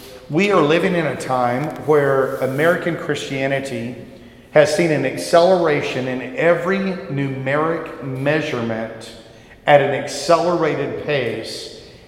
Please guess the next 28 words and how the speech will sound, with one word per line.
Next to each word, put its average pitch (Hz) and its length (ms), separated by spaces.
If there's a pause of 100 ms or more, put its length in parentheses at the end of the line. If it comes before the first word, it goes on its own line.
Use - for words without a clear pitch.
(160)
so - 440
far 170 300
ahead 143 260
of 135 220
any 170 220
predictions - 1080 (380)
that 147 200
even 185 320
the 143 80
models 160 720
of 135 200
what 143 160
took - 260
place 147 300
in 123 180
Europe - 680
that 139 120
were 131 120
terrifying 156 680
church 151 300
experts - 580
ten 151 180
and 147 140
fifteen 151 420
and 123 120
twenty 143 240
years 147 260
ago 165 320